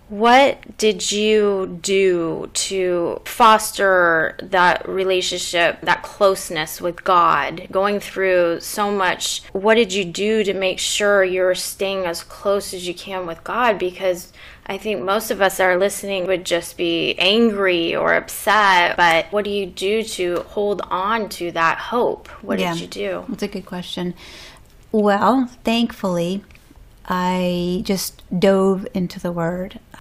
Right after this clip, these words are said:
Speaker 2: There were so many times in the middle of the night when I would wake up anxious, and I just started reading, praying. I, um, reached out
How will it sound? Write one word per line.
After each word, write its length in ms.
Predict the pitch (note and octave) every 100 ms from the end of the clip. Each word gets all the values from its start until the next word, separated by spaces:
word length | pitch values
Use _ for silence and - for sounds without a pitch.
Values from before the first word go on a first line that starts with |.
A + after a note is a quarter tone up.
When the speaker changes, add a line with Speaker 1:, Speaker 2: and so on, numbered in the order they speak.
| -
Speaker 2:
There 180 | F#3+
were 200 | F#3 F#3
so 220 | F3+ - A3+
many 180 | B3
times 520 | A#3 G#3+ F3 E3+ E3 - -
in 160 | - F3+
the 60 |
middle 200 | E3+ F3+
of 60 | F#3
the 80 | F3+
night 440 | E3 E3 E3 - - - - - - -
when 100 | F3
I 100 | E3+
would 160 | E3+ E3+
wake 180 | E3
up 80 | E3+ -
anxious, 840 | F3+ E3+ - D#3 E3+ - - - - -
and 520 | F3+ E3+ E3 E3 E3 -
I 80 | -
just 140 | F3+ -
started 300 | F#3+ F#3+ F#3
reading, 460 | F3 F3 F#3+ G#3+ - - - - - - -
praying. 760 | - F3 E3+ F3 F3+ F#3 G3+ A3 - - _ - - - -
I, 640 | E3+ F3+ F#3+ G3 G#3 G#3+ - - -
um, 380 | F#3 F3 F3
reached 320 | E3+ F#3 - -
out 400 | F#3 F3+ - -